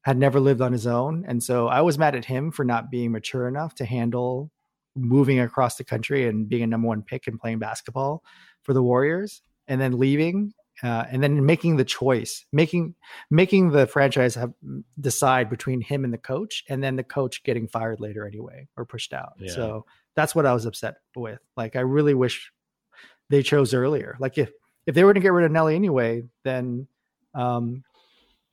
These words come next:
Speaker 1: yeah, why, <laughs> why get, why not just get rid of Nelly early?
Speaker 2: Well, it's 'cause Nelly was the one that convinced them to move Webber, <laughs> right? So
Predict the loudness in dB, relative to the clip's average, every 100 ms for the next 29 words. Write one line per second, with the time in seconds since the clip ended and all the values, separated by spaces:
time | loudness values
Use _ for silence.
0 | _ _ _ 0 2 4 2 2 2 4
1 | 4 0 -2 -2 0 2 2 2 2 -2
2 | 0 4 4 2 0 0 -2 -4 -8 -14
3 | _ -2 2 2 4 4 6 6 6 4
4 | 2 2 0 -2 0 0 -2 -2 -4 0
5 | 0 0 -2 -4 -4 -4 -2 -2 -2 -4
6 | -4 -4